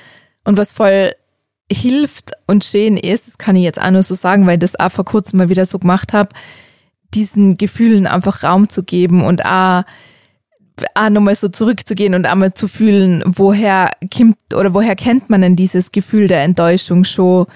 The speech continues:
Ist es, gibt's vielleicht Situationen, die man als Kind schon mal so erlebt hat,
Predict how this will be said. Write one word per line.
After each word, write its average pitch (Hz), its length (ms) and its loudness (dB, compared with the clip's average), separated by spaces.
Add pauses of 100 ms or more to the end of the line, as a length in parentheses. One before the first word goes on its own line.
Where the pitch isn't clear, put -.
(580)
Ist - 200 -2
es, - 180 -6
gibt's - 240 -4
vielleicht 185 280 -2
Situationen, 190 960 2 (540)
die 196 260 2
man 180 160 2
als - 180 -4
Kind 262 280 0
schon 196 160 0
mal 180 180 4
so 180 280 2
erlebt 180 480 -2
hat, 180 200 0